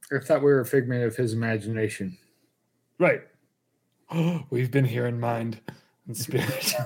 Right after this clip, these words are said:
Speaker 2: <laughs>
Speaker 1: Oh, no.
Speaker 2: This is getting weird. Anyway,
Speaker 1: It's just,
Speaker 2: so that
Speaker 1: just turtles all the way down.
Speaker 2: <laughs>
Speaker 1: I, I used that line with my therapist today.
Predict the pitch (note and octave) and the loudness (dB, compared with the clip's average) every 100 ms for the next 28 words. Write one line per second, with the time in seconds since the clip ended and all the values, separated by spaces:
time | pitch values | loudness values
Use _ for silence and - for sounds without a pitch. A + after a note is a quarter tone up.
0 | - - - G3 - _ - - - _ | -8 -8 0 0 0 _ -20 -20 -20 _
1 | _ - - A2+ G#2+ G2+ A2 G#2 - - | _ -16 -6 -2 -2 -2 0 -2 -4 -18
2 | - E3+ - E3 D3+ D3+ C#3 C3+ A#2+ A2+ | -10 -8 0 2 4 4 6 6 4 2
3 | - A3 F#3+ D#3+ C#3 - D#3 G3 C#4 C4+ | 4 8 8 6 2 4 4 6 6 6
4 | E3 - - A3 G3 D#3 A#2 - D#3+ F3 | 2 4 10 12 12 10 6 6 8 10
5 | F3 E3 D#3 C#3+ A#2+ F#2 - C4 - - | 10 10 8 6 4 0 0 -2 -2 -4
6 | A3 - F3+ - F3 - G#3+ G#3+ F#3+ F3+ | -4 -4 -10 -8 -6 2 6 8 8 8
7 | A3 A3+ E3 F3+ D#3+ D#3+ E3 D3+ D3+ C3 | 8 8 8 8 8 8 6 6 4 4
8 | F#3+ F3+ C3+ A2+ A#2+ A2+ F#2 F2 | 4 6 2 0 0 2 0 -4